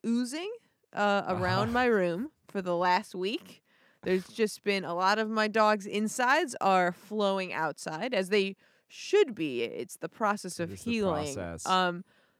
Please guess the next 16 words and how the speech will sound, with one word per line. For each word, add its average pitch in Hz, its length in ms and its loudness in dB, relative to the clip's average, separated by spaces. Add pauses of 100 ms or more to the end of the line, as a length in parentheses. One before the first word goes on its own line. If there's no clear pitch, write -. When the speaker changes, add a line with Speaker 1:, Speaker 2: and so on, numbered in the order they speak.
(320)
Speaker 1:
the 202 100 -2
flow 277 640 2
has 240 420 -2
been, 240 480 -6 (1200)
uh, 190 680 2 (840)
s-, - 180 -18 (300)
you 202 160 -2
know, 170 340 -2 (1300)
Speaker 2:
It's 135 140 -6
Speaker 1:
it's - 160 -6
Speaker 2:
slowed 135 400 -2
down. 135 560 -6
Speaker 1:
it's 254 240 -8
slowed 170 500 -6
down. 311 580 -4
Uh, 208 420 0